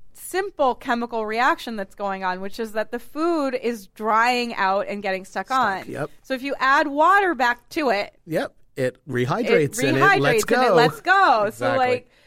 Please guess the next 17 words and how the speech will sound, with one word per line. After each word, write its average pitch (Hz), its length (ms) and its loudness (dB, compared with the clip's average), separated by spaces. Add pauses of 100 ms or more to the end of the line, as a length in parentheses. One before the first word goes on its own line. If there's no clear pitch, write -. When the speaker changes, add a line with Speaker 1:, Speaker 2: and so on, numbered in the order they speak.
(220)
Speaker 1:
um, 214 560 0
so - 100 -4
if 277 60 -4
you 311 100 0
start 381 300 -2
thinking 320 300 -6
about 240 500 2
the, 220 380 2 (280)
the 240 80 -6
cooking 320 360 -8
process 359 380 -2
that 359 200 0
way, 359 240 2
it 277 80 0
helps 254 300 -4
you 247 100 -12
confront 220 560 -6